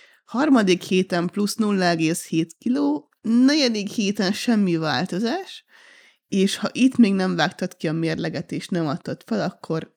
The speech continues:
ötödik hét valószínűleg újra mínusz nulla egész öt kiló, és ilyen tendenciával folytatódik tovább. Másik elképzelés az öt kilogrammot fogyni öt-nyolc hét alatt, hogy újra beleférj abba a bizonyos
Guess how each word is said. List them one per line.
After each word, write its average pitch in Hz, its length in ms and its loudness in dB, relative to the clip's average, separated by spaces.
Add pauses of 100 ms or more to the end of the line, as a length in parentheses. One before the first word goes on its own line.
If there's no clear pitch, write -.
ötödik 160 460 -6
hét - 360 -10 (180)
valószínűleg 151 680 -6
újra 156 360 0
mínusz 143 420 -2
nulla 165 260 -4
egész - 440 -10
öt 175 200 -8
kiló, 165 380 -8
és - 320 -6
ilyen 202 340 -4
tendenciával 139 920 -10
folytatódik - 680 -12 (100)
tovább. 127 540 -12 (640)
Másik 220 500 0
elképzelés 170 1000 -6
az - 340 -10 (140)
öt 151 220 -12
kilogrammot 143 760 -4
fogyni 147 680 -4 (160)
öt-nyolc 160 640 -4
hét - 320 -10
alatt, 208 520 -6
hogy 160 220 -4
újra 156 260 0
beleférj 139 580 -6
abba - 220 -6
a - 40 -6
bizonyos 139 800 -8